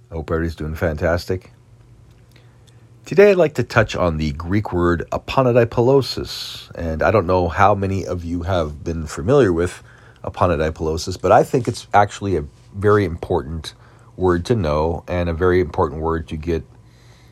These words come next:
accustomed to, uh, when it comes to the Bible. And, uh, I'll go ahead and read from the Bullinger's, uh, the Bible Lexicon's Bullinger's Figure of Speech. And an aponadipolosis is spelled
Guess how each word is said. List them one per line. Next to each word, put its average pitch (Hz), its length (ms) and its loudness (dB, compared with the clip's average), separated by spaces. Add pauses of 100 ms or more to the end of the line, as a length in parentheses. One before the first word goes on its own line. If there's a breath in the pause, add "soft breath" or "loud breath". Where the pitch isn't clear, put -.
(100)
accustomed 101 520 0
to, 80 420 -6
uh, 78 220 0
when 80 160 -6
it - 80 -10
comes 87 260 -4
to 87 80 -6
the 80 80 -8
Bible. 73 400 -2 (1700 loud breath)
And, 101 460 4
uh, 90 220 6
I'll 107 240 2
go 113 180 0
ahead 139 140 2
and 98 100 -2
read 95 340 -4
from 82 280 -4
the 78 180 -6
Bullinger's, 101 1200 0
uh, 80 100 -4
the 76 120 -8
Bible 104 400 4
Lexicon's 85 640 -2
Bullinger's 104 640 -2
Figure 85 320 -6
of 82 100 -6
Speech. - 580 -12 (760 loud breath)
And 98 100 0
an 92 80 2
aponadipolosis 92 1120 0
is - 120 -10
spelled - 480 -8